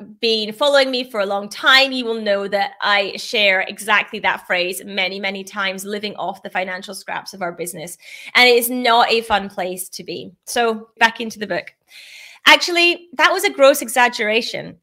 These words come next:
I wasn't even doing that. My husband's wage was supporting us. My business was not contributing at all, not one penny. All my costs just seemed so necessary. Everything felt essential.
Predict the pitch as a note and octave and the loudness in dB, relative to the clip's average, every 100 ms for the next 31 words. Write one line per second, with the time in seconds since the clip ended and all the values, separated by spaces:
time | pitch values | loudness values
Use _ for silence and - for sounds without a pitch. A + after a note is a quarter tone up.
0 | _ _ _ _ - B3+ D4 G#4+ - C#4+ | _ _ _ _ -6 2 4 2 -4 0
1 | D#4 E4 B3 A3 G#3 C4 A3 - - G#3+ | 2 2 0 0 2 4 4 0 -4 -2
2 | C4 C#4 F4 D#4 G#3+ G3+ A#3 A#3+ G#3 G3 | 2 2 0 -6 -4 -2 0 -2 -8 -10
3 | G3+ A#3 A#3 A#3 E3+ E3+ - G3 G3 A3+ | -6 -2 -2 -4 -10 -10 -4 -6 2 2
4 | B3 C#4+ D4+ A#3 A3+ A3+ - - B3 B3+ | 4 -2 -2 -4 0 0 -2 -8 -8 -8
5 | G#3 G3+ F#3+ G3 - A#3+ G3+ G3+ D4 E4+ | -12 -12 -10 -10 -2 0 0 -4 -6 -2
6 | B3+ G#3 - - C#4 F3 E3+ _ _ _ | -2 -2 -10 -4 -4 -4 -10 _ _ _
7 | _ C4 C#4+ E4+ E4 B3+ A3+ A3+ A#3 - | _ 4 6 4 2 0 0 -2 -10 -8
8 | A#3+ A3+ - C4 C#4+ A#3+ G#3+ G#3 G#3 A#3 | -8 -8 -6 -4 -4 -10 -12 -6 -4 -4
9 | C#4 - F4+ A#3+ F3 G#2+ D#2+ _ _ - | -6 -6 -4 -2 -2 -4 -12 _ _ -20
10 | - _ A#3 B3+ C#4 C#4+ C#4 A#3 A#3+ - | -20 _ 4 4 2 0 4 4 4 0
11 | A3+ A3 G3 G#3 G#3 D#3 - G#3 | -4 0 0 -2 -4 -10 -12 -16